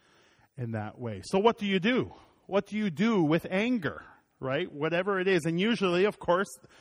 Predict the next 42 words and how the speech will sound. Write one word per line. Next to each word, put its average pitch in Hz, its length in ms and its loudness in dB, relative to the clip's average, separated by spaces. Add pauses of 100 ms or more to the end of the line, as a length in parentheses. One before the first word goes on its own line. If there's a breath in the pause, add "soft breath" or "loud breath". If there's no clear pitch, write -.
(140 soft breath)
there's 156 180 4
a 175 80 2
reason 170 500 0
for 160 160 -4
the 143 240 -2
anger. 135 580 -2 (400 soft breath)
Sometimes 202 840 0 (400 soft breath)
there's, 160 240 2 (200)
there's, 143 380 0
uh, 123 440 0
you 147 140 -4
know, 143 200 -2
there's 160 240 0
some 143 200 0
of 147 120 -2
us 196 120 0 (100)
that 143 160 0 (260)
have 151 240 -4
a 147 140 -4
little 175 360 2
bit 151 340 0
of 135 240 -2
a, 139 280 2
of, 135 260 0 (680)
if 143 200 -8
I 139 80 -4
could - 260 -4
call 139 400 0
it, 196 140 -4
an 160 160 -6
anger 147 420 -2
gene, 104 540 -6 (240)
<laughs> - 240 -2
right? 165 400 2 (360 loud breath)
We 156 80 0
have 156 80 2
a 160 60 6
little 196 320 6
propensity 196 760 2
to 160 140 2
get 170 360 2
angry 147 680 0